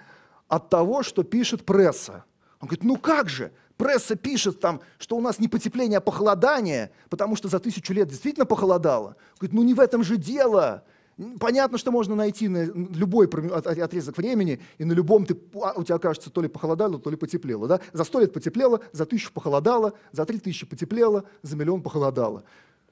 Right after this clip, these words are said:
Это, этим можно заниматься бесконечно. Говорит: "Не в этом же дело.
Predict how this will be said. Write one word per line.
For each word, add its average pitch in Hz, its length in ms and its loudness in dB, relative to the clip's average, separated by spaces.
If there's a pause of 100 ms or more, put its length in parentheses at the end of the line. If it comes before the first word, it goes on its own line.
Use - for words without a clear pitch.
(140)
Это, - 240 -2
этим 233 240 -2
можно 220 160 -2
заниматься 226 340 -4
бесконечно. 185 600 -4
Говорит: 123 160 -12
"Не 180 100 2
в 156 80 6
этом 226 240 6
же 143 100 -4
дело. 151 540 -2